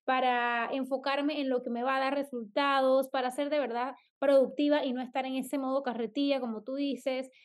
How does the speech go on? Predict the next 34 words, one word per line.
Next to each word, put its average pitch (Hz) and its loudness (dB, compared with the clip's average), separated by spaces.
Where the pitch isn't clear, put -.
O 277 -2
sea, 285 0
se 262 -8
siente 294 0
como 277 0
abrumador, 240 0
como 254 -2
que, 302 2
"Ay, 302 2
es 320 2
bastante, 339 2
no 330 -2
sé 339 0
por 330 -2
dónde 320 -4
empezar". 269 -6
Yo 294 0
creo 311 -2
que 339 2
es 330 4
bien 330 2
importante 254 -4
sentarse 285 -4
con, 220 -6
con 233 -6
un 226 -6
papel 294 2
y 262 -4
un, 247 -6
y 269 -4
una 285 -6
pluma 320 0
y 269 2
escribir. 247 -2